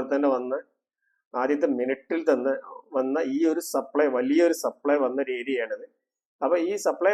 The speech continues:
വന്നത് already നമുക്കറിയാം ഇതൊരു റെസിസ്റ്റൻസ് ആയിട്ട് വർക്ക് ചെയ്യും. എന്നാൽ ആ റെസിസ്റ്റൻസിന്റെ മുകളിലേക്ക് ഒരു ഫാൾസ് ബ്രേക്ക്ഔട്ട്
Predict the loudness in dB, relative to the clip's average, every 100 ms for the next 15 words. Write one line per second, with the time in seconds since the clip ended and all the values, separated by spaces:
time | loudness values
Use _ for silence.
0 | 4 2 2 4 4 0 -4 -6 -2 2
1 | 2 2 0 2 0 -2 _ _ _ _
2 | _ -2 0 0 0 -2 4 4 4 2
3 | 0 -4 -2 0 6 6 6 2 -2 -4
4 | -2 -2 -2 0 0 0 0 -4 -8 0
5 | 4 4 4 -4 -2 -2 0 -2